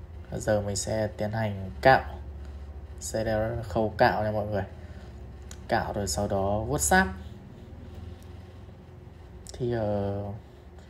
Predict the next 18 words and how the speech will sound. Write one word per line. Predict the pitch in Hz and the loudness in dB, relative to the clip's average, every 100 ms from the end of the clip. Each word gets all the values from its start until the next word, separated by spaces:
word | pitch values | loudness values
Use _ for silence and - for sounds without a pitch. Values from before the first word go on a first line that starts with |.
| - - | -18 -6
phần | 98 95 | -4 -2
cạo | 95 113 98 | 2 2 2
này | 101 98 | -2 -2
cũng | 110 | 0
rất | 139 | 0
là | 135 | 0
quan | 123 110 | 0 -2
trọng | 110 107 | 0 -2
mọi | 107 107 | -2 -2
người. | 101 95 - - - - - - - | -2 -4 -8 -18 -18 -20 -20 -12 -8
Mọi | 107 | -2
người | 107 104 | 0 0
lưu | 107 101 | 0 0
ý | 104 117 117 | 2 2 2
cạo | 113 - - | 2 0 -6
là | - | -8
phải | - - | -8 -2
nét | 113 123 | 0 0